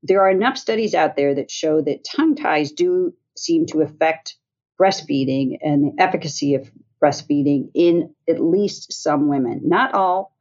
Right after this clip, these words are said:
Some babies with tongue ties, they're able to breastfeed just fine. They don't need anything. But for many women, it does seem to help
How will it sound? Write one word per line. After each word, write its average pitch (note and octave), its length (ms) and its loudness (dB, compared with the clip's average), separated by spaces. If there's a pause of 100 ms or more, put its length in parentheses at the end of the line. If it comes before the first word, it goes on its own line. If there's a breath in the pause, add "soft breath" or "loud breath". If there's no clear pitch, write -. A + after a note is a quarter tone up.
(320)
Some G#3 220 2
babies G#3 360 0
with - 120 -4
tongue F3+ 220 0
ties, F3+ 440 0
they're E3+ 160 0
able E3+ 320 2
to D#3+ 160 -2
breastfeed D#3+ 500 -2
just E3+ 260 -2
fine. D#3+ 320 0
They D#3+ 120 2
don't D3+ 180 -2
need D3 200 0
anything. D3 520 -2 (680)
But D#3 320 2 (800)
for F#3 160 2
many G#3 300 2
women, D#3+ 420 2
it E3+ 240 -2
does F3 320 2
seem D#3+ 280 -2
to D#3 80 -6
help C#3 420 -6